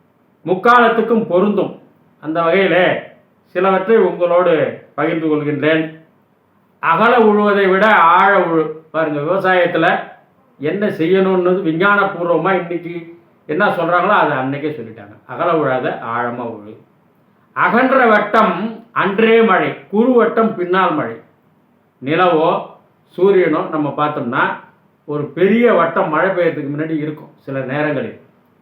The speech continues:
அது பெரிய வட்டமா இருந்தா அன்னைக்கே மழை பெய்யும். கொஞ்சம் சின்ன வட்டமா இருந்தா அது வந்து இன்னும் பின்னாடி தான் மழை பெய்யும் அப்படின்ற வானவியல் சாத்திரத்தை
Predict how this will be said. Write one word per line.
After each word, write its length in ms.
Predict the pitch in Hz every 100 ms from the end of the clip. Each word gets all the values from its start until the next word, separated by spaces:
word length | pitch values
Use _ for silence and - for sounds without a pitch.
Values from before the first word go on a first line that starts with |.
| _ _
அது 160 | 120 117
பெரிய 420 | 131 175 254 254
வட்டமா 420 | 240 - 208 190
இருந்தா 580 | 160 131 143 180 208 - - - _ _ _
அன்னைக்கே 340 | 135 151 160 165
மழை 180 | 135
பெய்யும். 420 | 123 107 107 123 - - _ _ _ _ _ _ _ _ -
கொஞ்சம் 500 | 202 220 226 196 -
சின்ன 320 | 214 262 294
வட்டமா 420 | 240 220 202 196
இருந்தா 340 | 175 143 151 180 196 - - - _ _ _ _
அது 240 | 160 196
வந்து 240 | 185 214 214
இன்னும் 260 | 202 226 -
பின்னாடி 420 | 196 226 226 202
தான் 160 | 214 208
மழை 220 | 165 165
பெய்யும் 320 | 151 139 165
அப்படின்ற 600 | 151 - 156 147 196 196
வானவியல் 760 | 135 156 226 247 240 202 214 208
சாத்திரத்தை 840 | - 175 190 - 175 160 156